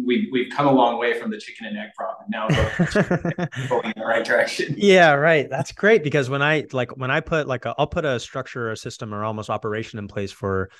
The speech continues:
Speaker 2: some of the lenders, like the L Os and the brokers that I work with that have either, you know, agents that they're currently working with, and we just systematize the way that they are receiving opportunities from them. Like, that's what we use Bonzo a lot for, that,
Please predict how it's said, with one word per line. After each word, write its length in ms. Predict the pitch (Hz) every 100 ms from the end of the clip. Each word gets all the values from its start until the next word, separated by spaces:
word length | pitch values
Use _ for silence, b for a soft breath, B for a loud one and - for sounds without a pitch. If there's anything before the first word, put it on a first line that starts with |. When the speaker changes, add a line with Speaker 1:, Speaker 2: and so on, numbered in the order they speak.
| b
Speaker 2:
some 160 | - 131
of 40 |
the 60 | 123
lenders, 400 | 120 117 117 101
like 140 | 110
the 100 | 113
L 140 | 110 110
Os 140 | 107
and 80 | 107
the 40 |
brokers 300 | 107 117 113
that 100 | 104
I 40 | 101
work 180 | 107
with 160 | 107 104
that 240 | 104 101 - b b b
have 360 | - 160 170 143
either, 640 | 147 127 127 120 120 110
you 80 | -
know, 200 | 113 104 127
agents 280 | 156 160
that 80 | 160
they're 100 | 139
currently 320 | - 139 135
working 300 | 120 117 123
with, 180 | 113 113
and 80 | -
we 80 | 107
just 260 | 117 104 _
systematize 600 | - - 131 127 - 117
the 80 | 107
way 140 | 107 107
that 160 | 104
they 160 | 107 107
are 160 | 107
receiving 640 | 104 107 - 110 110 104 107
opportunities 560 | 113 117 - 107 104
from 280 | - 107 101
them. 360 | 101 101 101 101
Like, 180 | 98 - b b -
that's 200 | 113 -
what 160 | 110 110
we 120 | 107
use 220 | 104 101
Bonzo 400 | 98 98 101 101
a 40 | 95
lot 240 | 98 104
for, 180 | - 101
that, 140 | 98